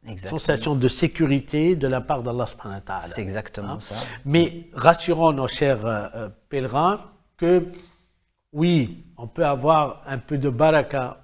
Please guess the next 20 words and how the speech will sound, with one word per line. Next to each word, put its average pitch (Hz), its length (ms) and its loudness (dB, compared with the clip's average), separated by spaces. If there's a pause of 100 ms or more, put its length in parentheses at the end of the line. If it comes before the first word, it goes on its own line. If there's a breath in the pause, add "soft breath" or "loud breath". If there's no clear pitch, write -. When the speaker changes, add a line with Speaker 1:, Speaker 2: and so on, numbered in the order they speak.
Speaker 2:
en 135 140 -6
regardant 135 520 0
la 123 140 -2
Kaaba 120 360 -4
à 113 60 -6
travers 120 520 -6
les 110 200 -10
télés, 135 500 -2
à 107 160 -8
travers, 117 520 -10
euh, 104 60 -10
et 101 100 -14
cetera. 131 400 -4
Mais, 156 240 0 (680 loud breath)
mais 135 80 -10
lorsqu'on 160 400 4
est 156 80 6
sur - 260 2
place, 175 500 4 (100)
Speaker 1:
C'est, 104 460 -12